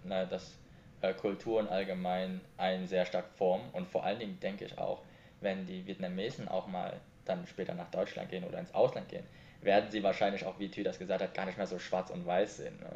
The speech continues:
Man übernimmt gewisse Traditionen oder, äh, äh, Lebensweisen und ich glaube, dann wird's auch immer schwerer, etwas so zu trennen. Super, vielen lieben Dank auf jeden Fall für eure Ehrlichkeit und,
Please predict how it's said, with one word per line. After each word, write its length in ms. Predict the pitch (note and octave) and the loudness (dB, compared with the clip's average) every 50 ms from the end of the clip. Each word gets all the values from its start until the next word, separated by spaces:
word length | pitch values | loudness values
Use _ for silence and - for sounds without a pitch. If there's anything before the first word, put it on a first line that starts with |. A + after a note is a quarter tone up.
| - F2 | -6 -4
Man 180 | F#2 F#2 F2+ - - - - - - | -4 -4 -4 -6 -10 -16 -20 -14 -10
übernimmt 460 | - G#2+ G#2+ G#2 G2 G#2+ A#2 A#2 A#2 - | 2 8 8 8 10 8 6 2 2 0
gewisse 680 | A#2 G#2 G#2+ A2 A2 A2+ A2 G#2 G#2 G2+ G2+ G2 G2 - | 2 2 4 2 2 2 6 6 8 8 8 6 2 0
Traditionen 920 | - G2+ F#2+ G2 F#2+ F2 - - G2+ G2+ F#2+ G2 G2 G2+ G2+ G2+ G2+ G2+ F#2+ | 0 0 0 0 -2 -4 -6 -4 -2 0 2 2 2 2 2 2 0 -2 -2
oder, 460 | F2 F#2+ F2+ F2 F2+ F#2 F2+ - - - - | -2 0 0 0 0 0 0 -2 -6 -8 -2
äh, 380 | - F2+ F2+ F2+ F2+ F2 F2 F2+ - - - - - - - - - - - - - - - F2 | 2 4 6 6 6 4 4 0 -2 -8 -14 -20 -20 -20 -20 -20 -20 -20 -20 -20 -20 -10 -2 2
äh, 140 | F2+ F#2 | 2 4
Lebensweisen 920 | F2+ F#2+ G#2+ A#2 A2+ A#2+ A2+ G#2+ - G#2 G#2 G2+ G2+ G#2 G#2+ G#2 G#2+ G#2+ F#2+ | 6 6 6 6 6 4 -2 -6 0 4 6 8 8 8 8 6 2 -2 -4
und 80 | F2+ F2+ | -4 -2
ich 60 | F2+ | 0
glaube, 160 | - G2+ G2+ G#2+ | 0 2 4 4
dann 100 | G#2 F#2+ | 4 4
wird's 160 | G2+ G2 - F2 | 2 2 2 -2
auch 120 | - - - - - | -4 -4 -8 -6 -4
immer 240 | A#2+ B2 A#2+ A2+ G#2 | 0 4 4 4 4
schwerer, 480 | - - G#2+ G#2 G#2+ A2+ A2 G#2+ F2 | 4 4 6 8 8 8 8 8 6
etwas 420 | F#2 F2+ - F#2+ F#2+ - - - - - - - - | 4 4 2 0 0 0 -2 -10 -16 -18 -20 -18 -6
so 200 | - - A2+ A2 | 2 4 4 4
zu 220 | G#2+ - A2+ G2 | 4 0 -4 -6
trennen. 480 | - - - A2 A#2+ - F#2+ G2+ C#3 G3 - - - - - - - - - - - - - - - - - - - | -6 4 6 6 6 6 2 -2 -4 -6 -8 -12 -16 -20 -20 -20 -20 -20 -20 -20 -20 -20 -20 -20 -20 -20 -20 -20 -16
Super, 560 | - - F3+ F3+ - C#3 B2 D3 F3 E4+ E4+ - - | -4 -2 -2 8 12 12 12 12 12 12 8 2 0
vielen 300 | - E3 G#3 A#3 A3+ F#3+ | 4 6 6 6 6 4
lieben 260 | F3 F3+ F#3 D3+ C3 | 2 0 0 2 4
Dank 240 | - C#3 F3+ - - | 6 6 6 6 4
auf 180 | C#3 A2 - G#2 | 2 2 2 2
jeden 240 | G#2 G2+ G#2+ G#2+ | 0 0 -2 -4
Fall 340 | G#2+ - G#2+ G2+ G#2+ G#2+ G#2+ - | 2 4 6 6 8 6 4 0
für 240 | - - A#2 G#2 | -2 -2 2 6
eure 240 | F2+ G#2+ G#2+ - G#2 | 8 8 8 8 6
Ehrlichkeit 680 | F#2 F#2 A2+ D#3 F3 C#3 - - - G#2 F2+ F#2+ G2 - | 4 4 4 4 4 2 0 0 0 2 2 2 0 -2
und, 300 | - F#2 F#2+ F#2 F#2 | -4 -4 -4 -4 -4